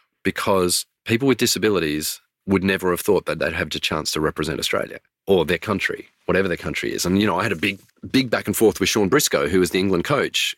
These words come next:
'cause he, technically, I qualify for England. And so he was going, "Well, who are you gonna play for?" And eventually I had to take him aside and go, "Listen," 'cause he's one of my best mates. And I said, "I'm,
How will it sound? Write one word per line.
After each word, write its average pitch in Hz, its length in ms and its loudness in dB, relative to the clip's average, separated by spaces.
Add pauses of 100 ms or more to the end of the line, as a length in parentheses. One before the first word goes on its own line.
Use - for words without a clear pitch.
'cause 104 160 2
he, 101 300 0 (200)
technically, 101 460 2
I 87 140 2 (100)
qualify 90 380 0
for 87 120 -2
England. 117 380 -2 (320)
And 92 120 0
so 101 120 0
he 107 120 2
was 98 100 2
going, 92 240 0
"Well, 92 100 2
who 107 100 4
are 98 40 6
you 95 80 4
gonna 87 160 2
play 135 220 0
for?" 71 360 -6
And 90 460 -2 (220)
eventually 107 440 2
I 90 40 4
had 98 100 -2
to - 60 -12
take 95 200 0
him 98 80 2
aside 92 260 2
and 92 100 -2
go, 87 80 2
"Listen," 92 500 0
'cause 107 120 2
he's 107 140 2
one 131 80 2
of 110 60 4
my 87 80 2
best 82 220 0
mates. - 400 -2
And - 100 -10
I 92 40 -4
said, 95 200 0
"I'm, 92 160 -2